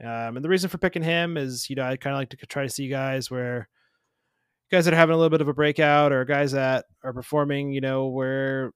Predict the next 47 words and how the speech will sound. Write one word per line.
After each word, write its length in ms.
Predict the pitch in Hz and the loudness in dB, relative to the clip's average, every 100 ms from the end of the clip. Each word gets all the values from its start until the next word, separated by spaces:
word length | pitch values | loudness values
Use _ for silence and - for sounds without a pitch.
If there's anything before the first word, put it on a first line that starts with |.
| _ _ _ | _ _ _
we 100 | 143 | -8
didn't 140 | 135 135 | -6 -4
really 160 | 139 | -6
anticipate 460 | 135 151 - 156 147 | -6 -6 -2 -2 0
them 120 | 147 | -2
to. 340 | 139 151 156 147 | 0 0 2 0
And 220 | 123 123 | -2 -6
Colin 280 | 147 139 139 | -4 -4 -2
Davis 240 | 139 127 | -4 -4
is 80 | - | -6
kinda 180 | 147 135 | -6 -4
having 220 | 135 139 | -4 -4
a 40 | |
little 180 | 135 139 | -4 -2
bit 100 | 135 | -2
of 80 | 135 | -4
a 80 | 131 | -2
power 260 | 139 143 | -2 -2
breakout 380 | 139 143 151 139 | -2 -2 -2 -2
this 200 | 143 - | -4 -4
year. 200 | 143 143 | -4 -2
He's 160 | 139 131 | -2 -6
had 160 | 113 | -8
ten 160 | - 120 | -10 -10
home 240 | 117 117 | -8 0
runs, 580 | 156 160 156 151 139 - | 4 4 4 0 -4 -8
twelve 260 | - 127 117 | -8 -8 -6
stolen 240 | - 127 | -6 -4
bases. 540 | 139 147 - 143 - - _ _ 113 | -2 -2 0 -2 -4 -12 _ _ -20
You 120 | 113 | -18
can, 260 | 110 104 101 _ | -16 -18 -20 _
you 100 | 107 | -16
say 220 | - 110 | -12 -10
it 100 | 98 | -8
was 220 | 107 120 | -6 -6
in 100 | 127 | -6
Modesto, 640 | 127 135 160 - 147 139 135 | -2 0 0 2 0 0 -2
so 140 | 131 | -6
maybe 240 | 123 120 117 | -8 -6 -6
a 80 | |
little 180 | 120 120 | -6 -6
bit 100 | 117 | -6
inflated 540 | 120 120 - 123 120 110 | -8 -10 -8 -8 -8 -10
there 160 | 113 | -10
playing 300 | - 113 107 | -10 -12 -12
in 140 | 104 104 | -12 -10
the 260 | 104 104 | -10 -12